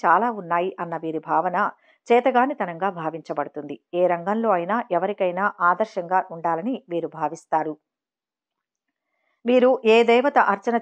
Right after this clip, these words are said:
చేయాలి, శివారాధన, గురువులను ఆరాధించడం, అదేవిధంగా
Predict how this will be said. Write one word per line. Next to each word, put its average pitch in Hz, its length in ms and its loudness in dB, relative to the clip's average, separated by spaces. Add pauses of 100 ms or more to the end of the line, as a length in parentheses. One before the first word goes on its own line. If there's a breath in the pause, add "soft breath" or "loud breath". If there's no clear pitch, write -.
చేయాలి, 196 400 2
శివారాధన, 196 840 2
గురువులను 190 480 -2
ఆరాధించడం, 185 760 0
అదేవిధంగా 185 680 0